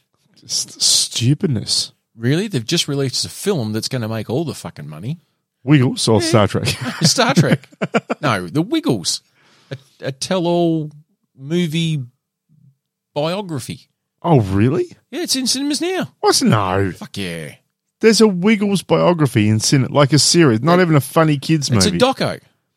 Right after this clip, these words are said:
Speaker 1: Of the Wiggles?
Speaker 2: On the fucking Wiggles.
Speaker 1: Fuck off.
Speaker 2: I shit you not.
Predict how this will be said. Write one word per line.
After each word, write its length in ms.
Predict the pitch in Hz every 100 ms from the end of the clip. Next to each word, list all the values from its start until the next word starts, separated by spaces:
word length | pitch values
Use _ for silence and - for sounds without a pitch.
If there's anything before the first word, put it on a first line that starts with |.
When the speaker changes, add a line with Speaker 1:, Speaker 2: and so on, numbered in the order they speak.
| _ _ _ _
Speaker 1:
Of 120 | 254
the 100 | 277
Wiggles? 360 | 277 302 196 196
Speaker 2:
On 140 | 311
the 80 | 330
fucking 420 | - 370 302 320
Wiggles. 540 | 349 359 311 170 - -
Speaker 1:
Fuck 400 | 508 440 480 349
off. 320 | - - -
Speaker 2:
I 100 | 339
shit 380 | 330 - 311 302
you 140 | 277 285
not. 380 | 294 277 -